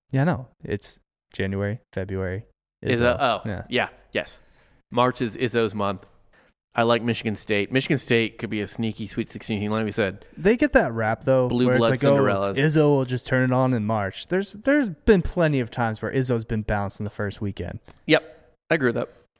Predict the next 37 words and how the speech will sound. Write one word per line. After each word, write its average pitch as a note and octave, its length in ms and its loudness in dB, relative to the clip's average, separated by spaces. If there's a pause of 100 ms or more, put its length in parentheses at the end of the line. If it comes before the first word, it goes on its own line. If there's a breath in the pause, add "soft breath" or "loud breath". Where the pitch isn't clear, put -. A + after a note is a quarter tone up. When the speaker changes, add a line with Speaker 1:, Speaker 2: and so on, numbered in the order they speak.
(280)
Speaker 1:
As, C#3 180 2
like, C3 180 2
a A2 60 -4
two E3 300 2
seed. - 400 -10 (760)
Speaker 2:
Mm-hmm. E3 240 -2 (400)
Speaker 1:
Yeah. A#2 180 -4 (140)
So, B2+ 240 -2
like B2 320 -2 (200)
Speaker 2:
Yeah, D3+ 100 -12
but - 280 -12
they're, D#3 280 2 (160)
I C#3 140 4
think D3 160 2
overall A#2 400 4
he's A2 140 -2
pretty G#2+ 180 -2
fucking F#2 300 -8
good F#2+ 180 -6
in, - 160 -12 (200)
in G#2 120 -12
March. - 300 -16
I - 20 -20 (100)
Speaker 1:
Well, D3 140 -4
Speaker 2:
mean - 160 -10
Speaker 1:
they D#3+ 100 2
are E3 160 6
the D3 80 0
last C3 260 2
Big A2+ 140 -2
Ten A2 220 -2
team G2 180 -4
to G2 80 -4
win G2 100 -4
a F#2 60 -6
natty. F#2 380 -6 (160)
Speaker 2:
Yeah. A2+ 200 -2